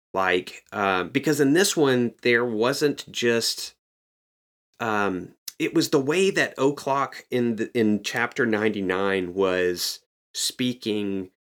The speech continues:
almost like an independent person to Six, instead of Six kinda talking to him and, and, you know, and it almost being responses from the O'Clock,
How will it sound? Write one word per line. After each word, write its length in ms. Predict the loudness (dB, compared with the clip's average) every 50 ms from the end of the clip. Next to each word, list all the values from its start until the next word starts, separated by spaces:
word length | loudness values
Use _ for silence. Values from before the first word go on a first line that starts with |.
| _ _ _ _ _ _
almost 580 | -6 -4 -2 -2 0 2 4 4 4 2 0 0
like 220 | 0 0 0 2
an 120 | 0 0 0
independent 800 | 0 0 2 2 2 0 0 0 0 2 2 2 0 0 -2
person 480 | -2 0 2 2 2 2 0 -2 -2 -2
to 300 | -4 -4 -2 -2 -2 0
Six, 540 | -2 -2 0 0 0 0 -2 -2 -2 -2 -2
instead 460 | -2 -2 -2 -2 -2 0 2 2 2
of 140 | 2 2 0
Six 640 | -2 -2 -2 -2 -2 -2 0 0 0 0 0 -4
kinda 240 | -4 -2 -2 0 0
talking 340 | -2 0 -2 -2 -2 -2 -2
to 80 | -2
him 240 | 0 0 2 2 2
and, 180 | 2 0 0 0 0
and, 260 | 0 0 0 -2 -6 -10 _
you 100 | -4 -2
know, 220 | 0 0 0 0 0
and 120 | 0 2 2
it 100 | 4 4
almost 360 | 4 4 2 2 0 0 0
being 420 | 2 2 4 4 2 0 -2 -4 -6
responses 580 | -4 -4 -4 -2 -2 -2 -2 -2 -2 -4 -6 -4
from 220 | -4 -2 -2 -2
the 140 | -2 -2 0
O'Clock, 480 | 0 0 0 0 -2 -2 -2 -4 -4 -8